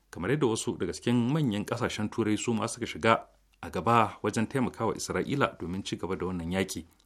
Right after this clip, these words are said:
Yayin da ake samun rahotanni na yau da kullum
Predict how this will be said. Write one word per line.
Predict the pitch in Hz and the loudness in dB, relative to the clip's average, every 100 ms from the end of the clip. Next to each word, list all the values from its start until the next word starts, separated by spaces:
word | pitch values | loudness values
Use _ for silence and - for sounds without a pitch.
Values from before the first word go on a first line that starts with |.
| _ _ - - - - | _ _ -20 -20 -20 -4
Yayin | 95 147 | 0 2
da | - | 0
ake | 180 185 147 113 - | 4 6 8 6 2
samun | - 165 180 110 | 2 4 4 2
rahotanni | 101 92 95 101 131 | -4 -4 0 2 2
na | 135 | 2
yau | 151 | 0
da | - | -2
kullum | - 104 107 | -2 2 2